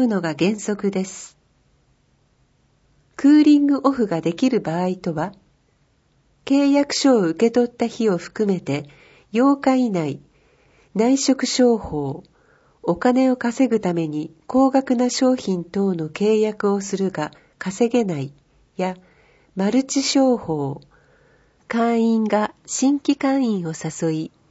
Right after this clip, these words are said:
その連鎖により上位会員が物品販売の利益を得るなどは二十日以内であること。現金取引の場合は、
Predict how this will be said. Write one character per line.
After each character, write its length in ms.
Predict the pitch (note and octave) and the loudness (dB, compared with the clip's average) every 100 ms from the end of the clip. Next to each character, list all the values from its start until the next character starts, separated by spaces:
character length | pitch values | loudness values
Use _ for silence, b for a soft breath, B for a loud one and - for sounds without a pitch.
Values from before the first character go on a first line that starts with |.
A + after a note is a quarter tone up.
| b | b
そ 180 | - A#3+ | -6 -2
の 160 | A#3+ B3+ | 2 4
連 220 | B3 D4 | 6 4
鎖 260 | C4+ G3+ | 2 -6
に 140 | E3+ D#3+ | -4 -4
よ 100 | D3+ | -4
り 260 | D3+ D#3 b b b b b | -4 -8 b b b b b
上 280 | A#3+ C4 C4+ | 0 2 2
位 140 | C4 | 0
会 300 | - B3+ B3+ | -2 -2 0
員 280 | A3 F#3 D#3 | -2 -4 -6
が 240 | D3+ D#3 - b b - | -10 -12 -14 b b -6
物 160 | F#3+ F#3 | -6 -4
品 240 | - C#4 C4+ | 2 4 4
販 300 | B3+ C#4+ B3 | 0 -2 0
売 240 | G#3+ F#3 | -2 -2
の 120 | E3 | -4
利 180 | D#3+ A3 | -2 0
益 300 | A#3 G#3 D#3+ | 0 -2 -4
を 120 | D#3 | -4
得 160 | D#3 F3 | -4 -4
る 240 | D3+ D3 _ _ - | -6 -8 _ _ -8
な 180 | G#3 A3+ | -4 -2
ど 160 | F#3+ | -2
は 200 | D#3+ D#3+ b b b b | -4 -6 b b b b
二 140 | G3 | -8
十 160 | G3 - | -8 -2
日 140 | C4+ | 0
以 120 | C#4+ | 2
内 240 | C4+ A#3+ F#3+ | 0 0 -2
で 140 | D#3+ | -4
あ 100 | D#3+ | -4
る 120 | E3 | -4
こ 160 | D#3+ C#3 | -6 -10
と。 240 | C#3 C#3 - _ _ _ _ _ _ _ _ _ _ _ _ | -8 -10 -12 _ _ _ _ _ _ _ _ _ _ _ _
現 260 | - C4 C#4 | 0 2 2
金 260 | C#4 C#4+ C#4 | 2 2 2
取 240 | C#4 C#4 | 2 2
引 240 | C#4 - | 0 -4
の 140 | G3 E3+ | -4 -2
場 220 | D#3+ D#3+ | -2 -4
合 180 | D#3+ D#3 | -4 -6
は、 220 | D#3 D#3+ | -8 -10